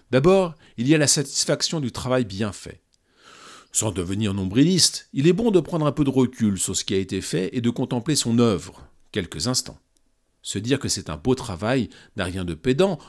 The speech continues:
dans la mesure où l'on a mis son énergie, ses compétences, sa volonté.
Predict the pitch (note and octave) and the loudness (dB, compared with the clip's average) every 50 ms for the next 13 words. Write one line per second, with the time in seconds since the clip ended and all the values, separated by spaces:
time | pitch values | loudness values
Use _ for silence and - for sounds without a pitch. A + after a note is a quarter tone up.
0 | - - - B2+ C3+ C#3+ C#3+ C3 B2 B2 A#2 G#2+ D#3+ F#3 F#3+ F#3 D3 A#2 G2+ A2 | -20 -4 2 6 6 8 8 8 8 6 6 4 2 2 2 2 2 2 2 0
1 | A2 A2+ A2+ G#2+ G#2 G#2 G#2+ B2+ D3+ D3 - - - F2+ F#2 G2 A2 B2+ C#3+ C#3+ | 0 2 2 2 2 2 2 2 2 2 0 -2 -2 -2 -2 0 2 4 4 2
2 | B2+ A2+ F#2+ F2+ G#2 G#2 G2 F2 - - - E2+ - - B2 A2 - D3 C#3 C3+ | 2 0 -4 -4 -4 -4 -4 -4 -4 -4 -6 -4 -4 -4 -4 -2 0 -2 -2 0
3 | - G#2 F2+ E2 D#2 - - - - - - - D#2+ C#2+ D#2 A#2 A#2 A#2+ A2 F2 | -2 -2 -2 -2 -4 -6 -6 -6 -8 -8 -8 -6 -6 -4 -2 -2 0 0 -2 -4
4 | - - C#2+ B1+ _ | -6 -10 -10 -10 _